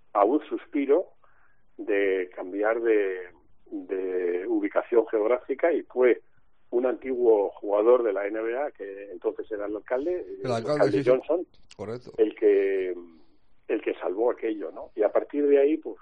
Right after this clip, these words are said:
Speaker 1: Sacramento, con una afición, eh, probablemente la afición más europea de la N B A. Yo he estado allí en los tiempos buenos y, bueno,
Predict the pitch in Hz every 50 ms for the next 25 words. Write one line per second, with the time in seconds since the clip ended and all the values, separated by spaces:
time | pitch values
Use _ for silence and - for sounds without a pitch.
0 | - - - 107 - 110 110 117 127 139 139 123 - 110 95 - - 101 110 127
1 | 143 151 127 - - 104 - - - 131 131 127 113 104 - - - _ _ -
2 | - - - - - - - - - - - 98 95 95 92 90 - - 104 104
3 | 117 127 151 147 156 156 156 160 - - - - - - 143 131 131 135 123 -
4 | - 143 127 120 113 101 98 - 135 147 135 92 90 95 90 92 98 95 98 101
5 | 98 95 101 110 110 95 95 101 - - - 117 117 117 113 110 107 113 127 131
6 | 127 123 120 113 107 110 104 101 - - - 117 113 - 113 104 104 113 120 123
7 | 139 151 151 - - - - - - - - - - - - _ _ - - 107
8 | 107 104 104 104 104 101 98 87 90 110 117 104 73